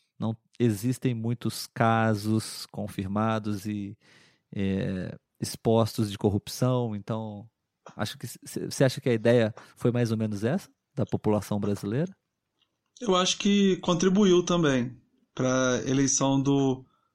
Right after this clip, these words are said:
Speaker 2: do Bolsonaro, essa questão do, do militarismo, né?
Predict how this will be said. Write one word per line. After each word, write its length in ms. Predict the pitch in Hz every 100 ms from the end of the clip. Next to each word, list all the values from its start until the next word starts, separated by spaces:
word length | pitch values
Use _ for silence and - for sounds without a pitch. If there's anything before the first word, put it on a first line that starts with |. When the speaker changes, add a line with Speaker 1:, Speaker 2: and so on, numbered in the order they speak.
| _
Speaker 2:
do 100 | 143
Bolsonaro, 640 | 143 143 - 156 147 147
essa 200 | 147 151
questão 420 | 151 147 - 151 156
do, 380 | 160 156 135 135 - _ _ _ -
do 100 | 143
militarismo, 1040 | 156 156 156 147 131 147 190 185 151 139 139
né? 380 | 139 135 131